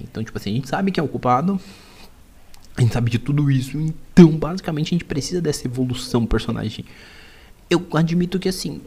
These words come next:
de todos os líderes, né? Se a gente for pegar os líderes de cada grupo, né? Que é o Sasara, o Kuko, o Ichiro, o Jakurai, o Ramuda e o Samatoki. O Samatoki é o que eu menos gosto. E sim,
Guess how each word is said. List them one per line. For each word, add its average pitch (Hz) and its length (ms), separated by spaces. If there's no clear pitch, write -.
de - 100
todos 135 560
os - 80
líderes, 113 500
né? 98 220
Se 107 60
a 101 40
gente 92 120
for 104 100
pegar 110 180
os 98 100
líderes 113 360
de - 80
cada 104 260
grupo, 139 360
né? 95 120
Que - 80
é 101 40
o - 20
Sasara, 110 800
o 127 60
Kuko, 135 640
o 123 60
Ichiro, 135 540
o 120 80
Jakurai, 123 580
o 127 80
Ramuda 123 420
e 120 60
o 117 40
Samatoki. 120 920
O - 60
Samatoki 190 580
é - 20
o 175 120
que - 80
eu 180 80
menos 233 800
gosto. 131 760
E 127 80
sim, 208 880